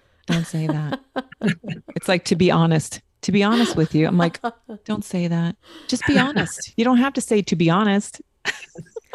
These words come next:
Speaker 2: Yeah.
Speaker 1: Yeah. The self-talk is, um, it's hard to regulate.
Speaker 2: Yeah.
Speaker 1: You know, again, that just goes back to living, you know, mindfully, living, being,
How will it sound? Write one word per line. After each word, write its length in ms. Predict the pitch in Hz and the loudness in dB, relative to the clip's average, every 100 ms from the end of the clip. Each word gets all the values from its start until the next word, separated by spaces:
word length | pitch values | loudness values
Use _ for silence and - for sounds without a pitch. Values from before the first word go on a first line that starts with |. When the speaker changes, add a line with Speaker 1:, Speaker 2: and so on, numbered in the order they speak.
| 508 - - - _ _ _ _ - | -14 -14 -20 -20 _ _ _ _ -8
Speaker 2:
Yeah. 240 | 185 277 - - - _ - | 2 2 2 -14 -20 _ 0
Speaker 1:
Yeah. 240 | 175 160 - _ - | 0 0 -6 _ -4
The 100 | 196 | -4
self-talk 760 | - 208 196 - 190 180 170 - | 0 0 0 -2 -2 0 0 -2
is, 260 | 175 156 - | -4 -4 -6
um, 420 | 165 160 160 156 - | -2 -2 -2 -4 -6
it's 180 | - 170 | -6 -4
hard 220 | 160 202 | -2 -2
to 80 | 190 | 0
regulate. 480 | 156 160 175 156 - _ _ _ _ _ 151 | 0 0 -2 -4 -10 _ _ _ _ _ -14
Speaker 2:
Yeah. 200 | 147 - _ _ _ | -14 -14 _ _ _
Speaker 1:
You 120 | 165 | -8
know, 300 | 151 - 160 - _ _ _ _ _ _ - | -6 -4 -6 -10 _ _ _ _ _ _ -2
again, 220 | 175 202 | 0 2
that 160 | 175 | 0
just 160 | 190 - | -2 -2
goes 140 | 202 165 | -2 2
back 200 | 175 - | 0 0
to 160 | 175 | -4
living, 520 | 175 175 170 175 170 170 175 | 0 2 2 2 0 -2 0
you 80 | |
know, 80 | 160 | 0
mindfully, 640 | 156 151 202 - 165 - - | 2 0 0 0 -2 -4 -2
living, 280 | 160 156 151 | -2 0 0
being, 600 | 165 175 175 165 208 | 2 2 0 -4 -10